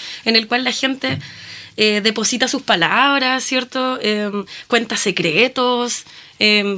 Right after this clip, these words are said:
de repente uno le cuenta cosas a un, a un cuaderno que no le cuenta a nadie. Es una confidencia como a uno mismo de manera reflexiva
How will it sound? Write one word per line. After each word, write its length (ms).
de 160
repente 320
uno 160
le 100
cuenta 300
cosas 300
a 40
un, 300
a 60
un 180
cuaderno 480
que 80
no 80
le 100
cuenta 240
a 20
nadie. 460
Es 140
una 160
confidencia 560
como 260
a 120
uno 200
mismo 460
de 120
manera 280
reflexiva 720